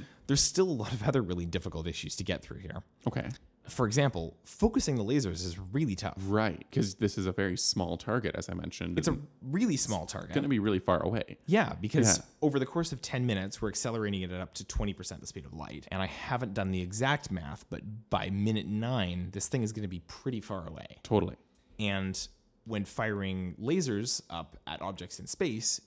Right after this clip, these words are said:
Speaker 1: we deal with a lot of atmospheric turbulence, right?
Speaker 2: Oh, yeah, of
Speaker 1: The
Speaker 2: course.
Speaker 1: air moves around and essentially warps the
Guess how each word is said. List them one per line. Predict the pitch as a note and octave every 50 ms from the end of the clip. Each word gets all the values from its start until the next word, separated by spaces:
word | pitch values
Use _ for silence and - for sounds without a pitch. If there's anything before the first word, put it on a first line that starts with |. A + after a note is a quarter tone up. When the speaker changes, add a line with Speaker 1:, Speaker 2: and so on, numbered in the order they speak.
| _ _ _ _ -
Speaker 1:
we | G#2 G#2+ G2+ G2+ G2+
deal | G2 G2+ G2 G2+ G2+ F#2+
with | F#2+ F#2+ F#2+
a | F#2+
lot | G2 G#2 A2 C3 D3+ E3
of | D3+ A#2
atmospheric | A#2 G#2 G2 A#2 - - - G#2 F#2+ F2+
turbulence, | - - - - D3+ G#2+ - - - - - - - _ _ _ _ _ _ -
right? | - F#2+ G#2
Speaker 2:
Oh, | A2+ A2 G#2 G2+
yeah, | - A2+ A2+ G#2
of | E2+ -
Speaker 1:
The | -
Speaker 2:
course. | B2+ B2+ G#2 - - - -
Speaker 1:
air | B2 C#3 D3 C#3+
moves | C3+ C3 B2+ B2 A#2+
around | G#2+ G#2 A2+ A#2+ A2+ G#2 G2+ G2+ G2 -
and | - F2 F2 F2 E2+ - -
essentially | - - - - - G3+ G#3 G#3 - D3+ A2+ G#2 F#2+ F#2+
warps | F#2+ F#2+ G2 A2+ A2+ A2 G#2+ A2+ A#2 - - - -
the | - G#2 G2